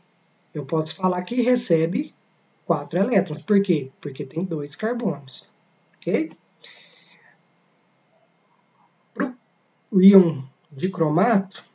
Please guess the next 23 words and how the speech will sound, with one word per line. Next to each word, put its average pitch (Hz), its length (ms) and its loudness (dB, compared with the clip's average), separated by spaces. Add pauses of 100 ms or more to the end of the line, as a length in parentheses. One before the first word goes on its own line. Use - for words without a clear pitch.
(160)
a 160 60 -6
gente 190 320 4
tem 180 200 0
o 151 100 -6
C-, 170 440 2
o 156 420 -4
cromo 156 520 -2
saindo 151 400 -4
de 143 100 -10
mais 190 300 0
seis, - 720 0 (240)
chegando 165 480 -4
em 160 40 -2
mais 226 280 0
três, - 500 0
a 202 140 2
variação 196 500 4
de 165 120 -2
nóx, - 580 -4 (500)
três 185 760 6 (280)
menos 170 580 4
seis - 920 0
dá 185 400 -2